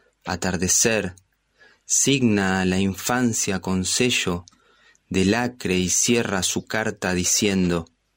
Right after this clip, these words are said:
Aquí, este es el suelo que gozará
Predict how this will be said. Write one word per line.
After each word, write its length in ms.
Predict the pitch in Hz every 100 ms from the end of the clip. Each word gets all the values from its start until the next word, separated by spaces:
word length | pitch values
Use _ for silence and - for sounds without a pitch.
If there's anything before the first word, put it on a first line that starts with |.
| _ _ - _ _ _ _ -
Aquí, 540 | 123 123 135 123 - _ _ _ _ _ _ _ -
este 400 | 151 117 - 104
es 160 | -
el 140 | 104 98
suelo 500 | - 113 110 104 101
que 120 | 104
gozará 640 | 98 95 95 98 98 98